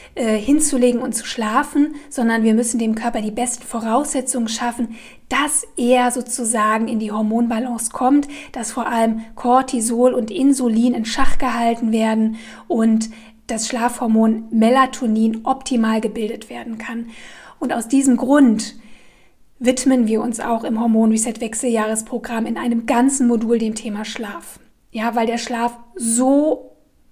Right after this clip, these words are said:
wichtig ist, nicht nur in Bezug auf das Körpergewicht, sondern in Bezug auf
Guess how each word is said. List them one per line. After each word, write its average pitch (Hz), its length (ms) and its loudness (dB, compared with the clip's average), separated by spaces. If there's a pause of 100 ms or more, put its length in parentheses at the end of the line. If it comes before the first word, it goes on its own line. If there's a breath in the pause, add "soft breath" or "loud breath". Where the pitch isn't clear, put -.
(200)
wichtig 247 580 2
ist, 240 300 0 (280 loud breath)
nicht 277 340 4
nur 269 120 2
in 240 100 0
Bezug 233 400 -2
auf 233 220 -6
das 240 160 -6
Körpergewicht, 247 720 0 (220 loud breath)
sondern 226 320 0
in 226 140 0
Bezug 233 340 -2
auf 240 220 -6